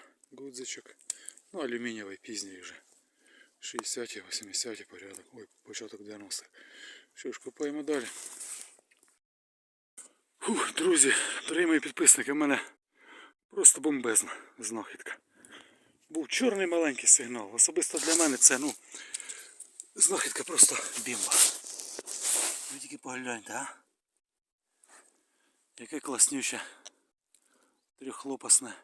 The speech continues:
вістря. Стріли, а? Оце пощастило. І при тому, друзі, в мене в колекції такого нема.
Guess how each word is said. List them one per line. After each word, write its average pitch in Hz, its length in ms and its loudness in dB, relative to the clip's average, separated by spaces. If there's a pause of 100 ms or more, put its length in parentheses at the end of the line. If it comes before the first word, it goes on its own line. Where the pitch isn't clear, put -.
(100)
вістря. - 480 -2 (880)
Стріли, 120 500 -8
а? 117 180 -10 (2500)
Оце 185 300 -2
пощастило. 120 800 4 (1900)
І 127 40 -20
при 127 180 -10
тому, 147 240 -4
друзі, 135 300 -2
в 123 60 -6
мене 123 180 -6
в 113 40 -10
колекції 113 500 -6
такого 107 300 -14
нема. 95 460 -18